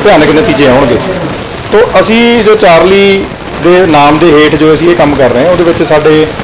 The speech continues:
ਬਹੁਤ ਸਾਰੇ ਇੰਟਰਨੈਸ਼ਨਲ ਜਿਹੜੇ ਘਰ ਨੇ,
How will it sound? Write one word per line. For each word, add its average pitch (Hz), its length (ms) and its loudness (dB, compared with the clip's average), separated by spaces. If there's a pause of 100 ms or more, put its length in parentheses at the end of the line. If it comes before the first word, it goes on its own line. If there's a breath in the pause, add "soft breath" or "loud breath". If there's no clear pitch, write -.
(300)
ਬਹੁਤ 180 180 2
ਸਾਰੇ 165 280 0
ਇੰਟਰਨੈਸ਼ਨਲ 147 960 0 (120)
ਜਿਹੜੇ 143 160 0
ਘਰ 147 240 -2
ਨੇ, 127 280 0